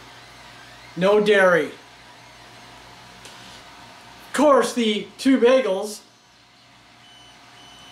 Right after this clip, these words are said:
<laughs> Yeah. What? What? What? I can't hear you. A plate. So, the first thing I'm gonna do is I'm gonna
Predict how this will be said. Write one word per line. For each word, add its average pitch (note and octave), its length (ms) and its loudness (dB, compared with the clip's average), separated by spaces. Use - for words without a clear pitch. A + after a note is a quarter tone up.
<laughs> C#4 260 -2
Yeah. E4 300 0
What? D4 380 0
What? - 200 -14
What? B3 240 0
I G3 60 -6
can't A#3 280 0
hear A#3+ 180 2
you. F#3 160 -4
A G#3+ 180 0
plate. D4 680 -2
So, - 520 -2
the A#3+ 80 -4
first E4 280 0
thing A#3+ 140 2
I'm G3 140 0
gonna F#3+ 220 0
do F#3+ 120 2
is F#3+ 100 2
I'm G3 120 -2
gonna E3+ 320 -2